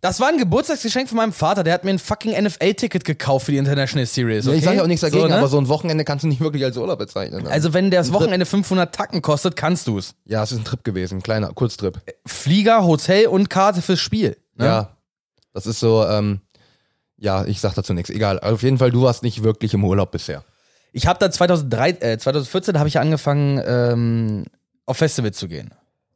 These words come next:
Speaker 1: Und da hat man dann halt all sein Geld auch ein bisschen fürs Festival zur Seite gelegt.
Speaker 2: Ja, klar,
Speaker 1: Und anstatt
Speaker 2: klar.
Speaker 1: für fünfhundert Euro in der Türkei zu fliegen, sind wir halt für fünfhundert Euro zum Festival gefahren. Festivalticket, Verpflegung, Verpflegung vor Ort,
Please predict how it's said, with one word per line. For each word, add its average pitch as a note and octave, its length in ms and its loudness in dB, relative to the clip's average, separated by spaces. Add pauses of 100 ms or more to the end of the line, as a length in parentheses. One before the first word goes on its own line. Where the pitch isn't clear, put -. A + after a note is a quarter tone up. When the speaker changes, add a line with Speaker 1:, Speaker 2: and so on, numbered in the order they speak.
(180)
Speaker 1:
Und A2+ 120 -8
da A#2 120 0
hat D#3+ 140 -2
man E3+ 120 2
dann D#3 180 2
halt D#3+ 180 0
all D#3 200 2
sein D#3 220 2
Geld C#3+ 400 -2
auch D3+ 240 0
ein D3 80 0
bisschen C#3+ 380 -2
fürs - 200 -6
Festival A#2+ 300 -6
zur A2 120 -10
Seite B2 240 -2
gelegt. F3+ 180 0
Speaker 2:
Ja, F#2+ 60 -2
klar, - 100 -4
Speaker 1:
Und F#2+ 60 0
anstatt E3+ 300 0
Speaker 2:
klar. E2+ 180 -6 (420)
Speaker 1:
für D#3+ 540 4
fünfhundert F3+ 420 0
Euro F3 220 4
in F3 40 4
der D#3+ 80 0
Türkei D#3 380 -2
zu A3+ 140 -4
fliegen, D3+ 440 -2 (240)
sind - 160 -4
wir E3 80 2
halt F3 200 2
für - 180 -2
fünfhundert E3+ 440 0
Euro F#3 260 4
zum D#3 160 -2
Festival D3+ 340 0
gefahren. G2 400 -8 (540)
Festivalticket, D3 800 0
Verpflegung, D3+ 640 0
Verpflegung C#3+ 440 0
vor - 260 -2
Ort, F3 380 2